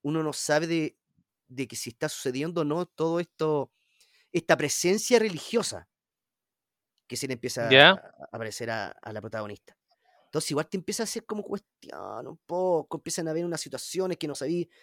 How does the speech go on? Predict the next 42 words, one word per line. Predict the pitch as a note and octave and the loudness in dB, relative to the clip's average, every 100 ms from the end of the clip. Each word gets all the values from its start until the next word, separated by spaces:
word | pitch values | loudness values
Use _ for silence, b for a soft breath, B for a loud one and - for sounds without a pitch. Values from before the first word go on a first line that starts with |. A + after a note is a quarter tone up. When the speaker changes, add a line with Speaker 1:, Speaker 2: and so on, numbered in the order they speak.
| b b b | b b b
Speaker 1:
si | - | -10
está | C#3+ E3+ | -2 0
pasando | D#3 - E3 | 0 0 0
o | D#3 | 0
no | |
está | - C#3 | 0 -2
pasando, | A#2+ - E3+ F#3 F3 E3 D#3+ | -2 0 2 2 2 0 0
pasaron | C#3+ - E3+ F3 | 0 -2 2 2
o | |
no | D#3 C#3+ | 0 -2
pasaron | B2+ - E3+ E3+ E3 D#3+ | -4 0 2 4 2 2
alrededor | D#3 C#3 C#3+ C#3+ | 0 0 0 0
de | C3+ D3+ F3 | 0 0 2
ella, | E3 D#3+ D3+ B B B | 2 2 -2 B B B
o | C#3 C#3 | 0 2
realmente | C3+ C#3 E3+ F3 E3+ | 2 0 0 -2 -4
tiene | D3 E3 | -4 -4
un | |
problema, | C#3 B2+ D3 G3 G3+ - | -4 -4 -2 0 -2 2
o | D3 | 2
es | F3 | 2
real, | E3 C3+ D#3+ G3+ | 2 4 4 6
o | |
hay | D#3+ | 4
una | E3+ D3+ | 4 0
conspiración | C#3 - C3+ A2 D#3 | -2 -4 -4 -2 -4
entre | D#3+ A2 | -4 -4
medio. | C#3 G3 A2 B B B B _ | -2 -2 -2 B B B B _
Pero | C#3 C3 | 0 2
la, | B2+ B2 A#2+ A2+ G#2+ - - | 2 4 2 0 -2 -6 -12
la, | C3 B2 A2 G#2+ A#2 - - - _ _ | -6 -4 -2 -4 -8 -12 -18 -20 _ _
el | - A#2+ G2+ | -14 -14 -10
trato | C3 C3+ | -10 -8
que | C#3 B2 | -6 -4
le | B2 | -4
hacen | C3 C#3+ | -4 -4
a | C3+ | -4
la | C3 | -4
protagonista | B2 A2+ G#2+ B2 - B2 | -6 -10 -10 -12 -6 -6
es | A#2+ | -6
muy | A2+ A2 | -8 -12
buena | G2 - - G#2 F#2 | -10 -10 -12 -16 -18